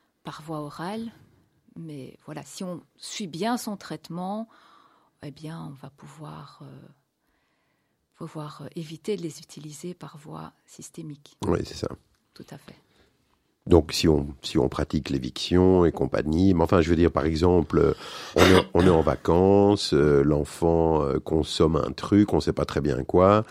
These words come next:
Speaker 1: Antihistaminique.
Speaker 2: Alors, les antihistaminiques, voilà, on lui donne des antihistaminiques, il répond pas bien,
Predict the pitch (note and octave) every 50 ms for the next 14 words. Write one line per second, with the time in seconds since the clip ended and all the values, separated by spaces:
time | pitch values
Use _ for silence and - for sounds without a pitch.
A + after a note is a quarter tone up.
0 | - - F#3 F3+ - - G3 F3 - - D#3+ D#3+ D#3+ D#3+ D#3 D#3+ G3 G#3+ - -
1 | - - _ _ _ _ - F#2 F2+ D#2+ D#2+ E2 D#2 F#2 F2 E2 - F#2+ E2+ D#2
2 | - F2 D2+ E2 E2+ E2+ E2+ F2 E2+ D2+ D#2+ E2 D#2+ E2 D#2+ E2 D#2 D2 D2 D2+
3 | D#2+ E2 E2 D#2 F2+ E2+ D#2+ D#2 E2 D2+ - F2+ E2 D2+ - E2+ D2+ F2 G2 G2
4 | - - F#2+ D2+ D#2 D#2+ - - D#2+ - - A#1+ B1+ - F2 F#2 G2+ G#2+ -